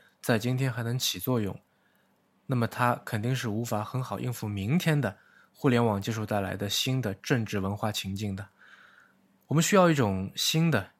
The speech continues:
跟政治打交道的方式。嗯，如果我们进行一些观察的话，会看到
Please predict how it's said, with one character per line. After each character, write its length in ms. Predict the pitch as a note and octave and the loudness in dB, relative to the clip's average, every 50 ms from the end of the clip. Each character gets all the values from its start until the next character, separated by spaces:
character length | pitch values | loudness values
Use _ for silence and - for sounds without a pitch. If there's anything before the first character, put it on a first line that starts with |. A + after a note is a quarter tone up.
| _ _ _ | _ _ _
跟 180 | - B2+ B2 B2 | -2 -2 -2 0
政 160 | - C3+ A#2+ | 0 -2 -2
治 120 | - A#2+ | -2 -2
打 160 | G#2 - F#2 - | -4 -4 -4 -2
交 120 | G2 G#2+ | -4 -2
道 120 | A2 A2 | -2 -2
的 100 | G2+ G2+ | -2 -2
方 240 | F#2+ - A2 A2 A#2+ | -4 -4 -4 -4 -4
式。 240 | A2+ - A2 F#2+ - _ _ _ _ _ _ _ _ _ _ _ _ _ _ _ _ _ _ _ _ _ - - _ - | -6 -6 -8 -10 -12 _ _ _ _ _ _ _ _ _ _ _ _ _ _ _ _ _ _ _ _ _ -20 -20 _ -4
嗯， 520 | G#2 G2+ G2+ G2+ G2 G2 G2 G2 G2 G2+ - - _ _ _ | -2 0 0 0 0 0 -2 -4 -6 -8 -10 -16 _ _ _
如 220 | A#2 A2 A#2+ B2 | -2 -2 0 0
果 120 | A#2+ A2+ | 0 0
我 160 | G#2+ G#2 G#2 G#2 | 0 0 0 0
们 220 | G#2+ G#2+ A2+ A#2 | 0 -2 -2 -2
进 100 | - C3 A#2+ | -2 -2 -2
行 100 | A2+ B2+ | -2 -2
一 40 | B2 | -2
些 100 | B2 C3 | -2 0
观 180 | - D3+ E3 F3 | 2 4 2 4
察 140 | - G#2+ | 2 0
的 80 | G2+ G#2+ | -2 0
话， 180 | A2+ A2+ G#2+ G#2 | 0 0 0 0
会 80 | A2+ A2 | -2 -2
看 160 | - B2+ A#2+ | -2 -2 0
到 360 | A#2 A2+ A2 G#2 G#2 G2+ | 2 4 4 4 2 2